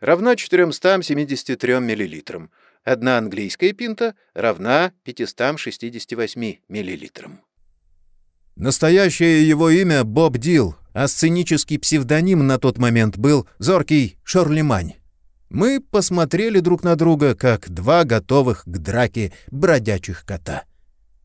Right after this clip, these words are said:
«Играешь в группе?» — спросил я. «Я гитарист. А ты сам играешь?» «Немного. Что тебе нравится из музыки?» «Джефф Бек». Мне нравился Джефф Бек.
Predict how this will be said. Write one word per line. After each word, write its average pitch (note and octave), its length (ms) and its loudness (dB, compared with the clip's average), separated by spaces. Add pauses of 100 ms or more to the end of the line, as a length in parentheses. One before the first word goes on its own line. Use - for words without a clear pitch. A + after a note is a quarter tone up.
(180)
«Играешь A#2 480 2
в A2 120 -6
группе?» — D3+ 520 2
спросил F#2 460 -6
я. C#2+ 220 -10 (680)
«Я C3+ 220 -2
гитарист. G3 600 0 (220)
А D#3+ 160 2
ты G#3 160 4
сам E3+ 280 2
играешь?» F#3 540 0 (640)
«Немного. C3 760 2 (300)
Что - 240 -2
тебе D3 220 0
нравится B2+ 420 2
из C#3 140 -2
музыки?» G#2 500 -6 (560)
«Джефф A#3+ 300 2
Бек». C3+ 400 0 (960)
Мне C#3 340 0
нравился D#3 600 2
Джефф G2+ 340 0
Бек. F2+ 540 -8